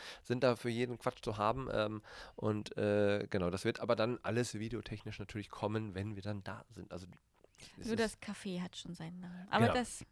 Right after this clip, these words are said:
Speaker 2: verraten
Speaker 1: Das,
Speaker 2: wir noch nicht.
Speaker 1: genau, das Café, was wir dann halt, äh, auf, äh, Vereinsebene machen werden, also quasi so auf, auf Spenden generiert, ähm, äh, der, der Name ist schon vergeben.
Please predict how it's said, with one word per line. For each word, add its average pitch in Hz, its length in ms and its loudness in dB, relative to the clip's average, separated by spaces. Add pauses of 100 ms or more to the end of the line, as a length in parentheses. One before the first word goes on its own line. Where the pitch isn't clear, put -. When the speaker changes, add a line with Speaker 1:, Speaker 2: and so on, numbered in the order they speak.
(120)
Speaker 2:
verraten - 80 -10
Speaker 1:
Das, 110 180 0
Speaker 2:
wir 175 100 -6
noch 170 100 -8
nicht. 180 120 -6
Speaker 1:
genau, 101 180 2
das 92 160 -4
Café, 127 400 2
was 110 160 0
wir 113 100 2
dann 107 220 4
halt, 101 320 2
äh, 104 120 4
auf, 104 340 0
äh, 98 100 2
Vereinsebene 101 720 2
machen 95 320 2
werden, 95 240 4
also 87 180 0
quasi 87 320 -4
so 87 80 -2
auf, - 200 -4
auf - 200 -10
Spenden 95 400 -4
generiert, 95 540 -2 (400)
ähm, 95 560 2 (160)
äh, 85 420 2 (100)
der, 85 380 -2
der 80 180 -2
Name 76 280 -4
ist 110 100 -4
schon 95 180 -4
vergeben. 101 540 -2